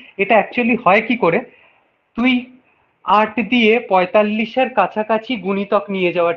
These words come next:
চেষ্টা কর, মানে আটের কোন গুণিতক পঁয়তাল্লিশের কাছাকাছি, তাকে কোনো না কোনোভাবে আনার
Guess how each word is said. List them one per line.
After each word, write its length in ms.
চেষ্টা 260
কর, 220
মানে 240
আটের 480
কোন 260
গুণিতক 540
পঁয়তাল্লিশের 640
কাছাকাছি, 540
তাকে 240
কোনো 300
না 140
কোনোভাবে 440
আনার 260